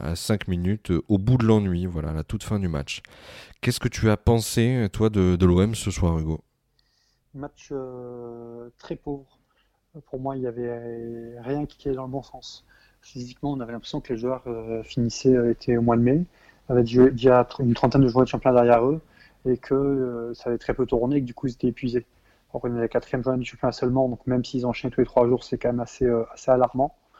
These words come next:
Speaker 2: Euh, ça, c'est le premier point. Deuxième point, c'est techniquement. Bon, alors, techniquement, c'est souvent lié au physique, donc c'est pas non plus ultra surprenant qu'on ait été en, en difficulté sur ça, mais techniquement, on a été à, on a raté des choses faciles, des contrôles, des passes.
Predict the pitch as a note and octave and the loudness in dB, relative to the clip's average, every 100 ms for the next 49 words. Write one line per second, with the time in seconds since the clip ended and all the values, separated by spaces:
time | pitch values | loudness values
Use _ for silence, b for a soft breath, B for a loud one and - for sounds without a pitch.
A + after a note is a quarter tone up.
0 | b b b b _ B2+ A#2 A#2 A2+ A2+ | b b b b _ -4 -2 -2 -4 -4
1 | A2 - A#2 B2 - A#2+ - C#3 D3 C#3 | -6 -6 -6 -6 -2 -2 0 -2 -2 -2
2 | B2 A#2 C3+ - - D3+ - - B2 - | -2 -4 -8 -6 -4 -4 -4 -2 -2 -2
3 | B2 A2+ - - B2 A#2+ C3 D3 C3 - | 0 0 -2 -8 -6 -2 -2 -2 -4 -2
4 | B2+ A#2+ A#2+ - C3 B2 A#2+ A2 B2+ - | -2 0 0 0 0 0 -2 -8 -6 -2
5 | A#2+ b b b b - - C#3 - E3 | -2 b b b b -14 -4 -2 6 6
6 | E3 - D#3 C#3+ - C3+ - - C#3 C3+ | 6 4 2 2 0 -8 -8 -4 -2 0
7 | C3 - b b b _ - B2+ A#2 A#2 | -4 -8 b b b _ -6 -4 -2 0
8 | A#2 - B2+ A#2+ A2+ A2+ A2 A2 A#2+ A#2+ | -2 0 0 0 -2 -4 -6 -8 -6 -4
9 | A2 - - A#2 A#2 - E3+ - b b | -4 -8 0 0 0 0 -2 -2 b b
10 | b _ B2 A#2 A2+ A2+ - A#2+ A#2+ C3+ | b _ 0 4 4 2 0 2 2 4
11 | C#3+ A#2+ A#2 A2+ - A#2 A2+ A2 b b | 4 2 -2 -2 -2 -2 -2 -6 b b
12 | b _ A#2+ A#2 A2 A2+ - A#2 B2+ - | b _ -6 -2 0 0 -2 -6 -6 -6
13 | D#3 - - C3 A#2+ - B2+ - B2 A#2+ | -4 -4 -4 -6 -6 -4 -4 0 0 2
14 | C3 B2 B2 A#2+ - | -2 2 4 4 -2